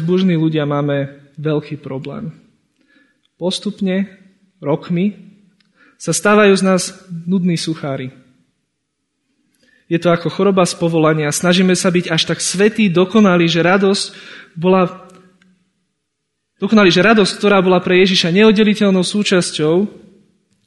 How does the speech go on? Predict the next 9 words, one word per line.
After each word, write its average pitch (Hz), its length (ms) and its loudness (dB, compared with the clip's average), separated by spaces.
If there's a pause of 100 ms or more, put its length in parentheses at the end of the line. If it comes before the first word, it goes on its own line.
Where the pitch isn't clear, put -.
vytlačame 175 640 0
absolútne 160 640 -4
na 139 200 -4
okraj. 135 440 -8 (560)
Alebo 160 720 -2 (2000)
ju 151 160 -6
držíme 165 680 0 (440)
a 147 160 -10
máme 151 500 -2